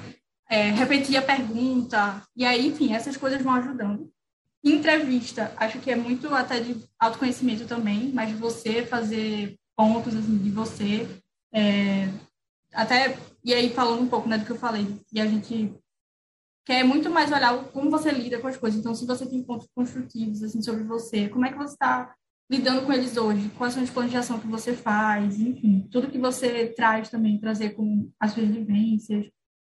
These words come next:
E, enfim, ser você mesmo, se conectar com a pessoa que tá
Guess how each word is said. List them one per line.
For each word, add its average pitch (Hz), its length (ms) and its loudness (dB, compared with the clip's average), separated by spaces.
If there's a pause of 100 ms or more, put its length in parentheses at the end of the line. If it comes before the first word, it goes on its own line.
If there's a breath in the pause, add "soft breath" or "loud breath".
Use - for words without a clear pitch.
(180)
E, 208 580 6
enfim, 247 300 4 (260)
ser 262 240 4
você 285 240 2
mesmo, 233 480 2
se 247 120 -8
conectar 226 400 -2
com 226 80 -4
a 220 60 -4
pessoa 220 260 -8
que - 80 -16
tá 202 340 -2